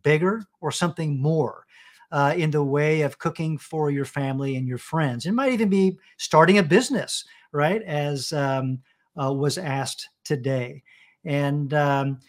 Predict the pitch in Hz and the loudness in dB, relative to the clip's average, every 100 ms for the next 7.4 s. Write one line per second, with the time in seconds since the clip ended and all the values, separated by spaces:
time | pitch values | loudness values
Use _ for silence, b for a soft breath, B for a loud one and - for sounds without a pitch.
0 | b b 170 165 165 185 180 135 160 151 | b b 2 2 4 6 6 4 0 0
1 | 151 147 175 170 170 156 165 170 175 165 | 0 0 0 2 0 -2 -2 2 2 0
2 | - - 190 180 190 180 165 165 - 165 | -6 0 0 2 0 0 -2 -4 -2 2
3 | 160 202 - _ b b b b 175 151 | 2 0 -4 _ b b b b 0 4
4 | 151 151 151 156 202 156 170 151 165 165 | 4 4 2 -2 -4 2 2 2 0 0
5 | 175 156 170 - 208 202 190 160 - - | -2 -4 -4 -2 0 2 0 0 -4 -2
6 | 185 202 196 190 185 - 202 190 139 123 | 0 2 0 -2 -4 -2 0 0 -4 -8
7 | - 160 143 151 | -12 -6 -6 -6